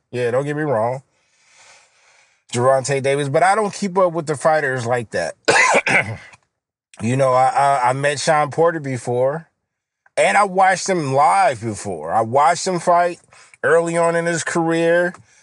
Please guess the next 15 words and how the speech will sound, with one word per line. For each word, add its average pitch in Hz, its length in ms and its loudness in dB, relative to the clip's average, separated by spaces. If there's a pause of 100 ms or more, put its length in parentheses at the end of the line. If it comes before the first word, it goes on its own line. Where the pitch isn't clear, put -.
(400)
Uh, 131 280 4
I've 117 220 2
met 156 240 2
him 160 200 -4
before, 170 720 0 (800)
uh, 123 420 0
him 170 220 0
and 170 120 0
his 160 140 -4
wife. 98 640 -4 (580)
I'm, 120 260 0
I'm 127 180 0
a 120 80 0
Pacquiao 170 800 0
fan. 151 720 -2